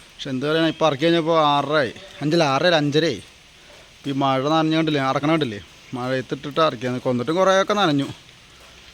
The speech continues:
എന്താ പറയുക, അപ്പം ഇനി പുതിയ ലോഡ്, പുതിയ വിശേഷങ്ങൾ. ഇനി പോട്ടെ വണ്ടി എടുത്തിട്ട്. പരിപാടി കഴിഞ്ഞു. ഇനിയിപ്പോൾ ഭയങ്കര മടുപ്പായി, മഴയായിരുന്നു. ഇവിടെ ആദ്യം മഴയായിരുന്നു ഇന്ന്. ഇനി പോട്ടെ കേട്ടോ.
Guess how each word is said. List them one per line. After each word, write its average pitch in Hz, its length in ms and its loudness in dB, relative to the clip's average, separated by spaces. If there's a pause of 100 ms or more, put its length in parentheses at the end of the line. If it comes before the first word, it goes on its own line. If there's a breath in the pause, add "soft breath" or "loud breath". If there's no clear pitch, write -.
(240)
എന്താ 113 200 -10
പറയുക, 131 260 -4 (1000 loud breath)
അപ്പം 139 160 -12
ഇനി 160 100 -2 (100)
പുതിയ 160 280 0
ലോഡ്, 147 260 0
പുതിയ 143 180 -2
വിശേഷങ്ങൾ. 131 340 -6 (1120 loud breath)
ഇനി 131 120 -8 (100)
പോട്ടെ 107 320 -8
വണ്ടി 107 180 -10
എടുത്തിട്ട്. - 260 -18 (1300 loud breath)
പരിപാടി 135 340 -4
കഴിഞ്ഞു. 117 220 -4
ഇനിയിപ്പോൾ 139 320 -6
ഭയങ്കര 139 380 -4 (100)
മടുപ്പായി, 170 320 -4 (100)
മഴയായിരുന്നു. 160 560 -2
ഇവിടെ 160 180 0 (200)
ആദ്യം 180 260 0
മഴയായിരുന്നു 202 320 0
ഇന്ന്. 127 120 -4 (1200)
ഇനി 151 160 -2
പോട്ടെ 127 200 0
കേട്ടോ. 139 160 -2